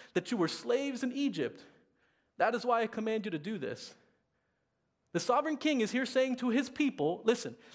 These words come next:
if you forget something back there, even a whole sheaf, like a, a whole bundle, leave it. That wasn't an accident. That was my hand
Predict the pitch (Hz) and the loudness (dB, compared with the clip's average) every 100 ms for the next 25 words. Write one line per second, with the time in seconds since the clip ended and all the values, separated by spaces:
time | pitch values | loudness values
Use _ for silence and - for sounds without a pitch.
0 | - 202 240 320 330 285 269 233 190 180 | -2 -2 2 0 2 2 2 0 0 0
1 | 165 160 170 247 269 190 262 277 - 214 | 0 -2 -2 0 2 2 2 0 -2 -2
2 | 190 190 - - - - 302 320 247 285 | -2 -2 -2 -2 -4 4 6 6 4 2
3 | 196 135 233 - - - _ _ _ - | 2 2 2 0 -10 -20 _ _ _ -2
4 | 208 262 135 113 - - _ _ 170 175 | 0 2 0 -4 -10 -20 _ _ -2 0
5 | 226 226 196 180 170 - 113 110 - _ | -2 0 -2 -2 -6 -10 -12 -12 -18 _
6 | _ _ _ _ _ _ _ _ _ _ | _ _ _ _ _ _ _ _ _ _
7 | _ _ - 247 220 214 277 277 254 196 | _ _ 2 4 2 2 2 2 2 0
8 | 170 233 | -2 -4